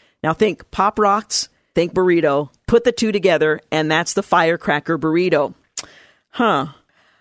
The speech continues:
A Reddit user, um, was the first to report on this, um, new test item after seeing it advertised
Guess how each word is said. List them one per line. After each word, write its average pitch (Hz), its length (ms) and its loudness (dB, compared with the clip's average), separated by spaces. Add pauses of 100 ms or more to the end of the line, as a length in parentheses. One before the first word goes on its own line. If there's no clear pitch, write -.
(100)
A 180 60 2
Reddit 254 340 4
user, 185 580 0
um, 160 320 0
was 165 160 0
the 175 60 -4
first 262 340 0
to - 80 0
report 277 460 0
on 160 160 2
this, 156 340 -2
um, 139 320 -2
new 196 300 0
test - 480 -4
item 147 400 0
after 160 260 -4
seeing 185 320 -2
it 156 100 0
advertised 160 680 -2